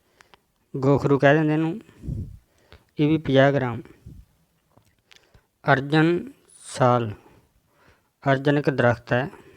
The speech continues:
ਅਰਜਨ ਬਾਰਕ ਕਹਿ ਦਿੰਦੇ ਇੰਗਲਿਸ਼ 'ਚ ਉਹਨੂੰ। ਅਰਜਨ ਦੀ ਸਾਲ ਜਾਂ ਸਲਿਡ ਉਹਦਾ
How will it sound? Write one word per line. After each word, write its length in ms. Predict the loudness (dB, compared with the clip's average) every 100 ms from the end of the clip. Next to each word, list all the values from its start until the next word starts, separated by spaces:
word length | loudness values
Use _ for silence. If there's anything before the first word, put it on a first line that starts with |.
| -20 -20 -20 _ _ _ _ _ _ -2
ਅਰਜਨ 320 | -2 2 0
ਬਾਰਕ 280 | 4 2 0 -4
ਕਹਿ 140 | -2 0
ਦਿੰਦੇ 180 | 0 -2
ਇੰਗਲਿਸ਼ 200 | -4 -8
'ਚ 80 | -10
ਉਹਨੂੰ। 180 | -10 -12 -18 _ -20 -20 -20 _ _ _ -20 _ _ _ 0
ਅਰਜਨ 380 | 0 0 -2
ਦੀ 140 | 0 0
ਸਾਲ 360 | 0 0 0 0
ਜਾਂ 140 | -4
ਸਲਿਡ 340 | -4 -4 -2
ਉਹਦਾ 200 | 0 -2